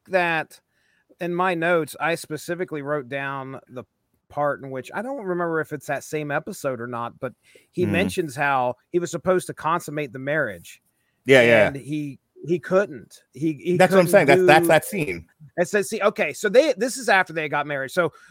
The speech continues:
Speaker 1: yeah, th-, that's in my notes here. Munch
Speaker 2: Okay.
Speaker 1: and Billy Lou get married, and
Speaker 2: Okay,
Speaker 1: he's
Speaker 2: so,
Speaker 1: supposed to con-,
Speaker 2: okay.
Speaker 1: I mean, Billy Lou's been the hotsy totsy this, the, the, you know, for, for Munch slash Stu, uh, at the Waterfront, which is the bar that the detectives
Speaker 2: What's,
Speaker 1: own.
Speaker 2: who's, who plays Billy Lou?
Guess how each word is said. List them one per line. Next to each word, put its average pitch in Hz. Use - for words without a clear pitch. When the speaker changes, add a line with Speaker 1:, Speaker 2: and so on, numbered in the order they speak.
Speaker 1:
yeah, 180
th-, 170
that's 185
in 196
my 180
notes 160
here. 139
Munch 214
Speaker 2:
Okay. 190
Speaker 1:
and 170
Billy 175
Lou 160
get 170
married, 139
and 156
Speaker 2:
Okay, 151
Speaker 1:
he's 160
Speaker 2:
so, 185
Speaker 1:
supposed 165
to 147
con-, -
Speaker 2:
okay. -
Speaker 1:
I 196
mean, 240
Billy 320
Lou's 247
been 165
the 143
hotsy 165
totsy 156
this, -
the, 139
the, 135
you 127
know, 117
for, 127
for 147
Munch 151
slash 131
Stu, 123
uh, 123
at 131
the 127
Waterfront, 135
which 135
is 117
the 117
bar 123
that 107
the 117
detectives 117
Speaker 2:
What's, 139
Speaker 1:
own. 131
Speaker 2:
who's, 160
who 151
plays 180
Billy 160
Lou? 123